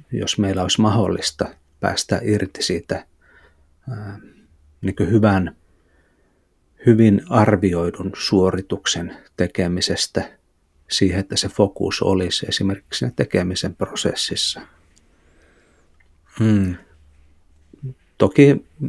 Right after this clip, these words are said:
Speaker 1: voi olla idealistinenkin ajatus. Varmasti on paljon ihmisiä, jotka hyötyy myös siitä, että niillä on, on sitä arviointia, deadlinea joku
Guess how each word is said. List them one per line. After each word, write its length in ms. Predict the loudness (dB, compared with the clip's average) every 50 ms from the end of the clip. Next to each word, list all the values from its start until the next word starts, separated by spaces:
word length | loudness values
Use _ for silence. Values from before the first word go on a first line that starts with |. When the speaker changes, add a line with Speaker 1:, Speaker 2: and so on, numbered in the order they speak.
| -4 -4 -4 -4 0 4
Speaker 1:
voi 140 | 4 6
olla 120 | 6 6 6
idealistinenkin 1000 | 6 4 4 6 4 4 4 2 0 -2 -2 0 0 0 0 -2 -4 -10 -12 -10 -8
ajatus. 560 | -4 -2 -2 -2 -2 -4 -6 -6 -6 -2 0
Varmasti 440 | 0 2 2 2 0 0 -2 -4 -2
on 120 | -2 -2
paljon 280 | 2 4 4 4 6 4
ihmisiä, 320 | 4 2 0 -2 0 -2
jotka 180 | -4 -2 -2 -4
hyötyy 460 | -2 0 2 0 0 0 -2 -4 -2
myös 300 | -2 -2 -4 -2 -4 -2
siitä, 260 | -2 -2 -2 -2 -4
että 200 | -10 -10 -8 -6
niillä 260 | -6 -4 -4 -6 -4 -2 -2
on, 60 | -2 -2 -4 -8 -10 -12 -16 -18 -20 _ _ -8
on 120 | -8 -6 -6
sitä 260 | -6 -4 -2 -2 0
arviointia, 680 | 0 0 -2 0 0 0 -2 -2 -2 -4 -4 -4 -2
deadlinea 560 | -2 -4 -2 -2 -4 -4 -4 -4 -4 -4 -4 -4
joku 420 | -4 -6 -8 -6 -6 -6 -6 -8